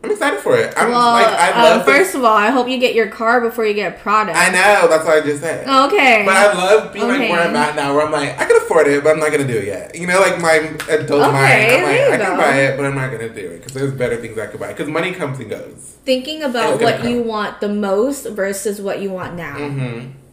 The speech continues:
Speaker 2: There you go. I like that.
Speaker 1: Like, I'd be looking at L V, I'm like, I mean, Louis, I'd be like, "I can afford it, but I'm not gonna get it."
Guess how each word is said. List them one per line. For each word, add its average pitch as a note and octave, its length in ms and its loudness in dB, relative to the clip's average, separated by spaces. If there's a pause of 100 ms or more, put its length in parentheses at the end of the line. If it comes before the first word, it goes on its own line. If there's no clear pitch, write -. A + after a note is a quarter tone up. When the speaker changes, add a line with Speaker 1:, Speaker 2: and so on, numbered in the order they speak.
Speaker 2:
There F#3+ 180 -8
you D#3+ 180 -8
go. F3+ 280 -12 (160)
I G3 140 -6
like F#3 240 -6
that. G#2 320 -16
Speaker 1:
Like, C#3+ 100 -6
I'd D#3 100 -2
be E3 100 -4
looking E3+ 180 -6
at D3+ 260 -6
L C3 220 -4
V, B2+ 100 -4
I'm B2+ 120 -6
like, A#2+ 260 -8 (200)
I B2+ 40 -12
mean, B2 160 -8
Louis, B2 260 -4
I'd B2+ 80 -8
be C3 60 -6
like, A#2 140 -6
"I - 20 -12
can - 160 -14
afford D3+ 260 -8
it, C3+ 260 -4
but C#3 100 -18
I'm C3 40 -12
not B2 140 -10
gonna G2 100 -16
get - 200 -20
it." - 120 -20